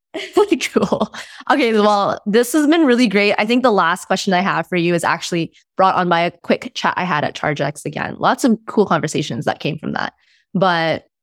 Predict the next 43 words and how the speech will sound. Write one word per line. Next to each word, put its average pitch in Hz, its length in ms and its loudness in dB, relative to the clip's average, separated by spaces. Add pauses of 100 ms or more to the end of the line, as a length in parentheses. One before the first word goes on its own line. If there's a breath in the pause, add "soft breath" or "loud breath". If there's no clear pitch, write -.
I 202 80 0
had 208 160 0
a 214 40 0
conversation 196 520 0
with 175 120 0
somebody 170 540 0
who 180 120 0
I 151 120 2
interviewed, 156 460 0
and 151 180 0
they, 156 300 -4
they 170 220 -4
were 185 100 2
saying 185 180 0
that 170 100 0
they're 190 120 2
trying 196 220 0
to 196 40 0
say 190 200 0
yes 170 360 0
to - 80 -4
more 143 200 -2
things - 320 -8
right 85 120 -4
now. 85 160 -2
Like, 107 140 -4
that's 165 200 -2
their, 180 300 0 (460)
that's 185 220 -2
their 190 140 4
resolution 165 600 2
for - 100 -4
twenty 147 280 -2
twenty-three. 147 680 -2
What 180 440 0
about 175 300 0
you? 156 300 -2
What 160 380 0
are 185 100 0
you 175 160 0
currently - 340 -4
working 113 300 -8
on? 55 320 -6